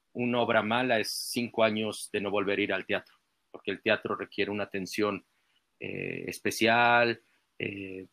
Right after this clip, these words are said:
de que ese día no haya lluvia y que no se cancele la función, o que, eh,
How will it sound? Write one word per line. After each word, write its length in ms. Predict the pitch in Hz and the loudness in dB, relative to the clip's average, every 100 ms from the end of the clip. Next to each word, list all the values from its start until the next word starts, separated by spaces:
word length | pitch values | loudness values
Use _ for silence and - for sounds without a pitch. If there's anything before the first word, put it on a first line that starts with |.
| _ | _
de 100 | 92 | -4
que 100 | 110 | 0
ese 180 | 107 107 | 2 2
día 480 | 110 113 110 104 - | 4 6 6 4 -2
no 160 | 104 110 | -2 0
haya 220 | 101 101 | 2 0
lluvia 280 | 92 117 113 | 2 0 0
y 40 | 107 | -2
que 100 | 95 | -4
no 120 | 95 | -4
se 100 | 98 | -6
cancele 300 | 92 - 101 | -8 -6 -4
la 100 | 90 | -4
función, 680 | - 92 123 127 131 131 | -6 -6 -2 0 -2 -2
o 140 | 113 92 | -4 -6
que, 440 | - 95 95 90 _ - _ - | -4 -2 -2 -4 _ -20 _ -12
eh, 260 | 98 95 | -10 -10